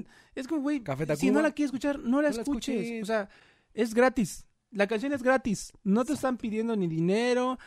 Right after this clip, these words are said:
Speaker 1: ni tu permiso, ni tu apoyo, ni siquiera te
Speaker 2: Es
Speaker 1: están
Speaker 2: como las películas del cine mexicano que ahora están saliendo, ¿no? Si no te gustan las películas, no las vayas a ver y ya.
Speaker 1: Ajá, o sea,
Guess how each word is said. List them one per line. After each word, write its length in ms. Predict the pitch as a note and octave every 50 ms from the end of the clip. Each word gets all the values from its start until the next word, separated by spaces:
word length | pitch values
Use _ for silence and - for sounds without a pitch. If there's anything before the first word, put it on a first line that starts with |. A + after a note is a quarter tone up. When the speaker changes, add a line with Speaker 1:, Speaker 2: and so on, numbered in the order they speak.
| - _
Speaker 1:
ni 260 | - F#3 G#3+ A#3+ B3+ F#3+
tu 260 | - _ A3 G3 F3+
permiso, 720 | - F3+ F3+ F3 E3+ F3+ G3+ A3+ B3 C4 A#3 - C#4 C4
ni 120 | B3 A3 F3+
tu 100 | - F3
apoyo, 380 | E3 - - G#3 G#3+ A3+ A3+
ni 100 | G#3+ F#3+
siquiera 380 | D#3+ - F3+ - - A#3 C4+ C4+
te 80 | -
Speaker 2:
Es 60 | - G3+
Speaker 1:
están 140 | F3 A#3
Speaker 2:
como 180 | B3 A#3 A3+ G3 - - - -
las 140 | D3+ D3+ C#3+
películas 340 | D#3 F3 F#3 F3 A3 G#3 F3
del 80 | D#3
cine 220 | C3+ D#3 E3 F#3+ F#3
mexicano 420 | D#3 C#3+ C3 B2+ D#3+ D3+ E3+ E3
que 160 | C#3 C3 C3
ahora 300 | A#2+ A#2+ B2 C3 C#3+ D3
están 240 | C#3 - - D3+ C#3+
saliendo, 360 | C3 C3 C3 C3+ B2+ A#2 A2+
¿no? 220 | A2+ C3 E3 F3 _ _ _ _ _ _ _ _ _
Si 120 | - D#3
no 80 | G3 A3
te 80 | A3+
gustan 180 | A#3+ G#3+ A3 A3+
las 80 | F#3
películas, 320 | D#3+ F#3 G3 F#3 G#3 F#3+ E3+
no 100 | F#3+ G3+
las 80 | G3
vayas 180 | G3 G#3+ G3 -
a 40 | F#3
ver 220 | F#3+ G#3 G#3 F3 _ _
y 60 | D3
ya. 180 | E3+ F#3 - _ _ -
Speaker 1:
Ajá, 420 | - F3+ F#3 A#3+ B3+ C4 C4+ C4 -
o 80 | - F#3
sea, 260 | G#3 A#3+ A#3+ A#3 G#3